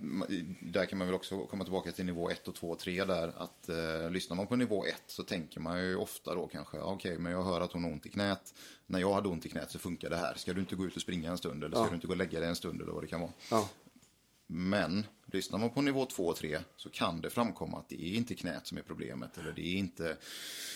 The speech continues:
Speaker 1: det kan finnas helt andra saker där. Att, att det faktiskt är att man levererar någonting som inte landar på grund av att det,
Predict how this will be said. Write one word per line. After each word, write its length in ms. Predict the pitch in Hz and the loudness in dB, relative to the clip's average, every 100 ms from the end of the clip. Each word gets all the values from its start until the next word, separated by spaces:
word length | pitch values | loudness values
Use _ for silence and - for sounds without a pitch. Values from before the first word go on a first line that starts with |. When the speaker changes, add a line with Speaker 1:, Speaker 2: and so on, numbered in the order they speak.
| - - | -10 -14
Speaker 1:
det 260 | - - 101 | -14 -4 2
kan 140 | 104 | 2
finnas 240 | 107 98 110 | 4 2 2
helt 140 | 92 | 4
andra 340 | 104 90 98 - - | 4 6 4 2 -4
saker 440 | - - 92 - 85 | 0 4 2 2 0
där. 240 | - - - - - | 0 0 -6 -12 -14
Att, 140 | - | -12
att 120 | - | -10
det 60 | 85 | -8
faktiskt 380 | - - - - | -8 -8 -10 -4
är 120 | 78 | -2
att 80 | 92 | 0
man 120 | 98 | 2
levererar 380 | 90 82 73 101 | 2 2 2 2
någonting 360 | 90 80 80 | 2 0 -4
som 160 | - 80 | -4 -4
inte 380 | 76 - 78 78 | -6 -8 -6 -4
landar 400 | 78 76 - 78 | -2 -4 -6 -6
på 140 | - | -4
grund 200 | 82 78 | -4 -4
av 80 | - | -6
att 120 | - | -8
det, 160 | - | -10